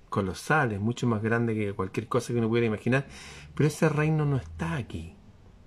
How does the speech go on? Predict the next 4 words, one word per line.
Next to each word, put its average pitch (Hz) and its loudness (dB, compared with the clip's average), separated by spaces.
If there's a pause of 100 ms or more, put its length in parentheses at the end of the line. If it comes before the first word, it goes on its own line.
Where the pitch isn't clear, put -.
(360)
O 135 -10
sea, - -2 (1700)
está 143 6
cerca, 110 4